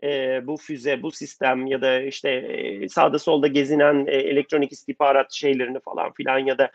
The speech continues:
avare devreye atan uçakları falan çok taciz eder. E, ama bu tabii hani elindeki füze sayısı, e, çok sınırlı, şeyli falan. Bunlardan fıs fıs atacaksın sürekli. Biri vuracak ama beşi boşa gidecek falan.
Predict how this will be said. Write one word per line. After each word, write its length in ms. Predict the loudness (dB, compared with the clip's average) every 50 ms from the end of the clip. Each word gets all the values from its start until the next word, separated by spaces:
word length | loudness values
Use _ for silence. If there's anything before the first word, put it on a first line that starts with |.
| -6 -14 _
avare 580 | 2 4 6 6 6 4 4 4 2 -2 -2 0
devreye 380 | 0 -2 -2 -2 -4 -4 -4 -4
atan 260 | -4 -6 -8 -10 -10
uçakları 420 | -8 -8 -10 -10 -8 -8 -10 -8
falan 200 | -4 -4 -4 -4
çok 240 | -4 -6 -8 -6 -6
taciz 340 | -4 -4 -4 -4 -6 -6 -8
eder. 320 | -6 -4 -4 -4 -4 -6 _ _ _ _ _ _ _ _ _ _ _ -6
E, 280 | -4 -2 -2 -2 -2 0
ama 400 | 0 2 2 2 0 0 -2 -6 _ -14
bu 80 | -8
tabii 360 | -6 -4 -4 -2 -2 -4 -4 -6 _ _ _ _ _ -18 -16
hani 260 | -12 -12 -12 -12 -12 -10
elindeki 380 | -8 -6 -6 -4 -6 -6 -8 -10
füze 240 | -12 -8 -6 -6 -4
sayısı, 440 | -2 -2 -2 -2 -2 -4 -4 -2
e, 260 | 0 0 0 0 -2 -4
çok 200 | -6 -8 -8 -8
sınırlı, 600 | -6 -4 0 2 2 2 2 2 2 2 0 0
şeyli 340 | 0 0 0 0 2 0 0
falan. 340 | 0 0 0 2 2 0 0
Bunlardan 300 | 2 2 2 4 4 2
fıs 240 | 2 0 -6 -6 -8
fıs 160 | -8 -2 -2
atacaksın 500 | -2 0 2 4 4 4 4 2 0 -2
sürekli. 420 | 0 0 2 2 2 0 -2 -4
Biri 160 | -4 -2 -2 -2
vuracak 380 | -2 -4 -4 -4 -4 -2 0
ama 200 | 0 0 2 2
beşi 220 | 2 2 2 2 2
boşa 220 | 2 2 2 2
gidecek 440 | 2 0 -2 -2 0 -2 -2 -2 -2
falan. 300 | -4 0 0 0 0